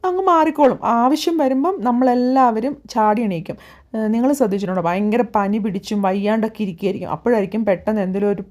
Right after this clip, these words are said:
പ്രധാനപ്പെട്ട എമർജൻസി ന്യൂസൊക്കെ വരുന്നത്. ആ, കാര്യം നമ്മൾ, നമ്മൾ ചെന്ന് ചെയ്യേണ്ട ഒരു ആവശ്യം വന്നിട്ടുണ്ടെങ്കിൽ നമ്മുടെ അസുഖം പമ്പ കിടക്കും, നമ്മുടെ മടി പമ്പ കിടക്കും. അപ്പോൾ എനിക്ക് മടിയാണ് എന്നൊരു റെക്കഗ്നിഷൻ ഉള്ളത് തന്നെ ഒരു വലിയ കാര്യം.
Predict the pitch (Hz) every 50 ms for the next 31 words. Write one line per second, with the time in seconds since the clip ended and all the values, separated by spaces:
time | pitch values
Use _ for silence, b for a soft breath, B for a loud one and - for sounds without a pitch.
0 | - - 185 117 113 127 165 196 208 202 - 214 220 208 190 190 196 190 190 208
1 | 214 208 220 226 208 202 196 196 - 202 - 196 185 180 170 190 - B B B
2 | B B B B B B _ 208 196 190 190 180 170 160 - - 214 208 214 208
3 | 220 220 208 202 208 214 214 - 165 196 214 220 240 254 285 320 311 - - -
4 | - _ _ - - 247 233 247 269 285 - 277 247 233 226 233 247 262 247 233
5 | 208 196 196 214 214 - 254 226 208 202 196 196 208 220 247 254 214 202 208 208
6 | 208 170 190 - - 247 233 294 311 311 320 320 320 311 330 330 330 320 320 330
7 | 349 320 247 202 196 190 185 185 185 185 180 180 190 247 262 294 277 277 269 285
8 | 277 277 269 277 277 - 302 330 B B B B B B B B B B - 190
9 | 180 - 262 - - - 196 214 208 - 320 311 285 254 233 214 233 269 269 254
10 | 247 247 254 269 320 339 311 302 311 311 311 311 277 214 - 254 254 254 294 311
11 | 302 - - 349 330 330 330 320 339 330 349 349 339 330 285 254 262 285 285 262
12 | 208 170 180 127